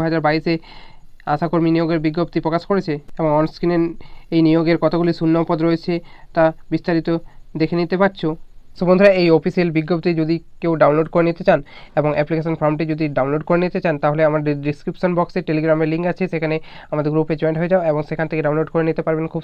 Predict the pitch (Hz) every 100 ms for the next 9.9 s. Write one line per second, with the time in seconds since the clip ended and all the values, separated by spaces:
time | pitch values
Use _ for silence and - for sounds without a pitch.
0 | - 185 160 147 - - - 151 143 -
1 | - 165 143 151 170 175 160 160 - 180
2 | - 175 170 - - - 156 165 185 180
3 | 175 196 156 151 - - - - - -
4 | - - - 180 175 196 208 170 170 175
5 | 160 170 185 180 - 180 175 - - -
6 | 160 175 190 196 185 165 143 - - -
7 | 147 170 - 156 147 165 165 165 143 160
8 | 147 156 147 156 147 151 160 180 175 151
9 | 151 - - - 165 160 175 175 156